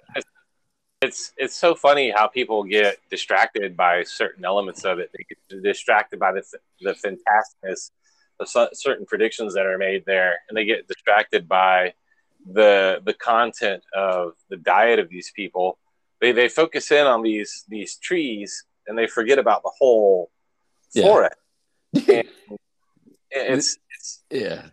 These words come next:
Speaker 2: Diet, diet Schmidt.
Speaker 1: Yeah.
Speaker 2: It wasn't about the diet. It was about the
Speaker 1: It's
Speaker 2: fact
Speaker 1: about
Speaker 2: that
Speaker 1: the obedience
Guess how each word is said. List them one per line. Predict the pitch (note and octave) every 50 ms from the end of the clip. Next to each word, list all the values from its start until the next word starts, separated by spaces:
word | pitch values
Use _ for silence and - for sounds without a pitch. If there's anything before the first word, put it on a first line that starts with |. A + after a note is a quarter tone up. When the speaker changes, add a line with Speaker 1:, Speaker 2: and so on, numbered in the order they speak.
| _ -
Speaker 2:
Diet, | D#3+ F3 G#3+ A#3+ A3+ G#3+ E3+ - - G#2+ - - -
diet | - - - A3+ G3+ E3+ -
Schmidt. | - - - A#2 A#2+ B2 A#2 G2+ F#2 D#2+
Speaker 1:
Yeah. | G2
Speaker 2:
It | A2
wasn't | B2+ G3 A3 G#3 G#3 E3+
about | A#2 F#2+ B2+ F3 - -
the | F#3+ E3
diet. | D#3 D3 - G2+ F#2 G#2 G2+ E2+ - -
It | - A2 A#2+
was | B2 B2+ A#2 B2
about | G#2+ - B2+ C#3 - -
the | G#2+
Speaker 1:
It's | - -
Speaker 2:
fact | C3+ C#3+
Speaker 1:
about | C#3+ C#3+ C#3+ -
Speaker 2:
that | - A#2
Speaker 1:
the | A2+ G#2
obedience | - - A2 A#2+ D3 D#3+ C#3 G2+ F#2 D#2+ - - - - - -